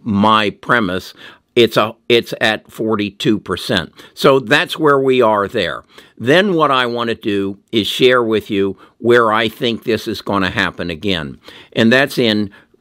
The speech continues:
uh, the biotech field. This is the science that is going to change our world. This is the science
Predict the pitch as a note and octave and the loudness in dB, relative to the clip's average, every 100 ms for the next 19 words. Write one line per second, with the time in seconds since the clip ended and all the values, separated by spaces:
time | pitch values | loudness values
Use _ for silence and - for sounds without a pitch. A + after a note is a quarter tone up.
0 | - G#2 F#2+ F#2+ A2 G2 A2+ A#2 A2 G#2+ | -2 0 2 0 0 2 2 2 0 -2
1 | - G2 - - E2+ C#2 F2 D3 E3+ D#3+ | -2 -4 -4 -8 -8 -6 0 0 2 0
2 | A#2+ B2+ C#3+ - C#3+ B2 G2+ F2 E2+ - | 0 -2 -4 0 0 2 0 -6 -10 -14
3 | - - - - A#2+ A2+ A2+ B2+ A#2+ A2+ | -20 -20 -18 -4 0 2 0 2 2 0
4 | - A#2+ A2+ A2 - B2 A#2 A2 A2+ G#2+ | -2 -2 -2 -4 -2 -2 0 0 2 0
5 | G#2 A2+ F2 D2 G2 D3 - C#3+ A2 C#3+ | 0 0 0 -2 0 2 2 -2 0 -2
6 | - D#3 B2+ G#2+ F#2+ | 0 0 0 0 -4